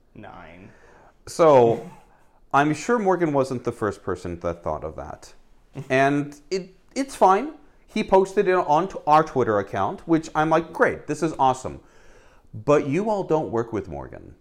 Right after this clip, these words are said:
Speaker 2: I do. And we were working the same day he tweeted that. <laughs> And I thought it was funny the first time.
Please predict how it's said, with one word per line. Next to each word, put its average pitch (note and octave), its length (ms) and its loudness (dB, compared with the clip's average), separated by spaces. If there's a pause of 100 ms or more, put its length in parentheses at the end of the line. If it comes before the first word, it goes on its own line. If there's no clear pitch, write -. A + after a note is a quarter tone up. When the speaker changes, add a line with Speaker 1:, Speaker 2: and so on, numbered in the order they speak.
(380)
Speaker 2:
I A2+ 220 -2
do. E2 540 -10 (580)
And B2 180 -2
we E3+ 120 0
were A#3+ 180 -2
working E3 400 -2
the F2+ 80 -8
same G#2+ 300 -6
day B2+ 180 -4
he D#3+ 140 -8
tweeted G#3 380 -6
that. - 280 -12 (140)
<laughs> F#3+ 420 -10 (640)
And D#3 480 0 (720)
I G#3+ 160 0
thought E4+ 240 2
it F#3 100 0
was B2+ 180 0
funny F3+ 260 -2
the A2 140 -4
first F3 320 -6
time. D2 340 -8